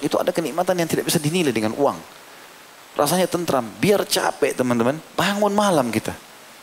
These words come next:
terkaget. Bangun, baru dua jam tidur, terkaget. Dan terasa mau pengen sholat. Ada perasaan itu, Allah subhanahu wa taala berikan kepada kita itu, kemudahan. Biar kita lagi butuh, kita bantu orang lain. Biar lagi padat waktu,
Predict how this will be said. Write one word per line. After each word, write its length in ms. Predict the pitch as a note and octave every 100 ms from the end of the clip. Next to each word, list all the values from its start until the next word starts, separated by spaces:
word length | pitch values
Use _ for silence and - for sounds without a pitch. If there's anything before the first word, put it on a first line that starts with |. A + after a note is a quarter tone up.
| -
terkaget. 480 | - G#3 G#3 C#3 - - - - - -
Bangun, 320 | C#3+ D3 C3+ A#2+
baru 160 | - G#3+ F#3
dua 160 | E3+
jam 160 | F#3+ F#3
tidur, 320 | G3+ A3 G#3+ -
terkaget. 400 | - G3+ F3+ C3+ - -
Dan 160 | D#3 F3+
terasa 320 | F#3+ F#3+ B2
mau 160 | B2 A#2+
pengen 240 | A#2+ G#2
sholat. 320 | - A2 C#3+ - - - - - - - - - - - - - - F#3
Ada 160 | G3+
perasaan 480 | G#3+ F#3+ E3+ F#3+ F#3
itu, 160 | - -
Allah 240 | E3+ F3+
subhanahu 240 | D#3+ D#3
wa 60 | D#3
taala 120 | D#3+ C#3+
berikan 320 | C3+ F3+ D3+
kepada 320 | B2+ A2+ A#2
kita 240 | A2+ G#2+ G#2+
itu, 160 | G#2+ - -
kemudahan. 640 | B2 B2 C#3 A#2+ F#2 - - - - - - - - -
Biar 160 | - F3
kita 160 | F#3 F#3+
lagi 240 | F#3+ F3
butuh, 400 | D#3+ G#3 A3 A3+ G3+ -
kita 160 | -
bantu 400 | D3+ G3 G#3 F#3
orang 240 | D#3+ D#3+ E3
lain. 240 | D#3 A#2+ G#2 - - - - -
Biar 160 | C3+ G3
lagi 240 | F#3+ F3+
padat 320 | F#3 F3 F#3+ F#3+
waktu, 320 | G3 -